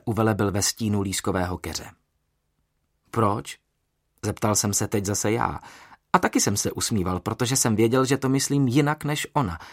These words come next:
A ona neví, že je mi úplně jedno, jakou energii líska vyzařuje nebo co léčí.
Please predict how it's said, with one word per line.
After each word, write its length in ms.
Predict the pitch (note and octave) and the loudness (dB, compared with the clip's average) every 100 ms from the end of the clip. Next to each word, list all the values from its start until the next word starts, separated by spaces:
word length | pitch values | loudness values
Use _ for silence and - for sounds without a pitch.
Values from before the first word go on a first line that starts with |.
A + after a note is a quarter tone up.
| - - _ _ | -20 -20 _ _
A 140 | - - | -2 2
ona 180 | B2 A2 | 4 4
neví, 380 | G#2 G2+ B2+ | 4 0 0
že 80 | B2+ | 2
je 120 | C3 | 2
mi 120 | B2+ B2 | 2 0
úplně 460 | F#3 F3+ F#3+ F#3 | -2 0 0 2
jedno, 220 | F#3 A2+ | 0 2
jakou 280 | A2+ A#2+ G#2+ | 2 2 2
energii 420 | A#2+ A#2+ A2+ A#2 G#2+ | 2 0 0 0 0
líska 320 | A2 - G#2+ | -2 -2 -2
vyzařuje 540 | A2+ A#2 A#2 A2+ G#2 - - | 0 -2 -2 -2 -4 -8 -12
nebo 240 | - F#2+ G2 | -6 -4 -2
co 180 | - G2 | 0 0
léčí. 520 | F#2 D#2 - - | -2 -6 -12 -16